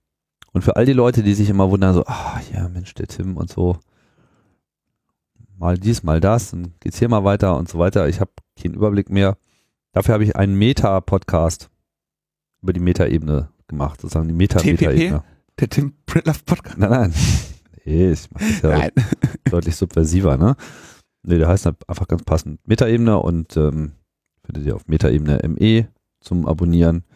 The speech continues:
Speaker 1: Und das sind dann immer nur so, was weiß ich, alle paar Monate mal fünf Minuten Ansprache von mir, wo ich einfach mal schnell, so wie ich das jetzt auch mache, kurz mal über alles rübergehe oder überhaupt mal ein Update zu meinem ganzen, äh, Programm liefere. Und immer wenn's dann neue Sendungen gibt oder wieder Aufnahmen gibt oder Gründe für Einstellungen oder Pausen,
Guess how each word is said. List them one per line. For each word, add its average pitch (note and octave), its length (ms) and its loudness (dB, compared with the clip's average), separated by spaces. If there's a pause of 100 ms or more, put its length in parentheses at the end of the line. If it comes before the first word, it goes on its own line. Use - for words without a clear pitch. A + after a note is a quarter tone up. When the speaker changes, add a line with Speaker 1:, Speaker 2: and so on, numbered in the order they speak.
(480)
Speaker 1:
Und D#2 100 -6
das D#2 100 0
sind F2 80 -2
dann C#2 120 0
immer C#2 160 -2
nur C#2+ 140 -4
so, C2 240 -8
was C#2 160 -14
weiß - 180 -14
ich, - 220 -12
alle D2+ 100 -4
paar D#2 160 -2
Monate D2+ 400 2
mal C#2+ 380 2
fünf - 260 -6
Minuten D#2 380 -2
Ansprache D2 500 -4
von D#2+ 240 -2
mir, D2 300 0
wo D2 40 -2
ich - 160 -6
einfach C#2+ 200 -10
mal C#2 320 -8 (360)
schnell, G#2+ 380 2
so G2+ 80 4
wie F2+ 60 2
ich E2+ 40 -2
das - 200 -2
jetzt - 180 -4
auch D#2+ 180 -2
mache, D2+ 300 -6 (560)
kurz - 220 -6
mal D#2 120 0
über C2 160 -2
alles D2 260 -2
rübergehe G#2 480 2
oder D#2+ 140 2
überhaupt D#2+ 300 -2
mal D#2+ 260 0
ein D#2 80 -2
Update D#2+ 360 -2
zu - 120 -12
meinem D2+ 180 -4
ganzen, D#2 540 -8
äh, D#2 180 -2
Programm F#2+ 400 -2
liefere. G2+ 300 2
Und F2 120 0
immer D#2 160 -2
wenn's D2+ 120 -6
dann D2 180 -6
neue C#3 380 2
Sendungen A2 420 2
gibt G2 220 -2
oder D2 180 -4
wieder D2+ 240 -4
Aufnahmen F#2 800 2
gibt E2+ 260 -2
oder D2+ 180 -2
Gründe E2 420 -4
für - 200 -4
Einstellungen E2+ 640 0
oder C#2+ 160 -2
Pausen, G2+ 520 0